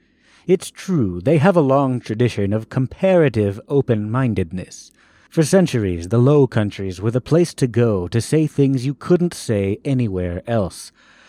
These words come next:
and this helped to make the region a center of scholarship and industry, which have been closely tied for longer than most people realize. Descartes, though claimed by the French,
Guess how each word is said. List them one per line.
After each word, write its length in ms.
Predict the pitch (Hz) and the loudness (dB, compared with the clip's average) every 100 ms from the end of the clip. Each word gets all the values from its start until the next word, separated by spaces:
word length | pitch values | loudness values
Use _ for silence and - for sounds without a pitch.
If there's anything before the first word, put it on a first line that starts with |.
| _ | _
and 140 | 143 143 | -2 2
this 220 | 196 190 | 2 0
helped 500 | - 143 123 - - | -2 -4 -4 -10 -8
to 100 | 151 | -4
make 280 | 143 147 117 | 0 -2 -2
the 120 | 120 | -4
region 320 | 104 98 120 | -4 -2 0
a 60 | 127 | 0
center 420 | - 180 147 135 | 0 -2 0 -2
of 100 | 127 | -4
scholarship 720 | - - 160 123 92 - 110 | -8 -4 0 0 -2 -4 -4
and 220 | 135 135 - | -2 -2 -2
industry, 680 | 170 139 101 - 104 87 80 _ _ _ _ | -2 -2 -4 -8 -8 -8 -8 _ _ _ _
which 200 | - 160 | -6 -2
have 140 | 165 143 | -2 -2
been 160 | 143 | -2
closely 460 | 135 - 160 - 123 | -2 -2 -2 -2 -4
tied 480 | - 131 101 92 90 | -4 -4 -4 -6 -6
for 120 | 101 | -4
longer 420 | 101 117 110 95 | -2 -2 -2 -4
than 180 | 92 95 | -4 -4
most 260 | 104 95 - | -6 -6 -8
people 320 | 110 95 87 | -6 -6 -6
realize. 680 | 101 95 85 85 82 85 - _ _ _ _ _ _ | -4 -4 -6 -8 -10 -12 -16 _ _ _ _ _ _
Descartes, 640 | 131 180 - 170 90 - - _ _ - | 2 2 2 0 0 -6 -20 _ _ 0
though 120 | 151 | 0
claimed 540 | - 185 170 135 98 | 4 2 4 2 -2
by 100 | 107 | -2
the 120 | 101 | -2
French, 480 | - 127 98 98 - | -4 -6 -4 -6 -12